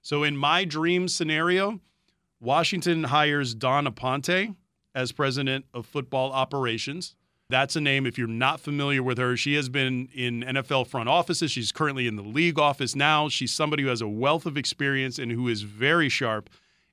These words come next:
And I think to have her as a global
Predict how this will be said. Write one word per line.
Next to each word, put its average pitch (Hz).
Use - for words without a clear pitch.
And 117
I 123
think 151
to 131
have 139
her 143
as 123
a 123
global 135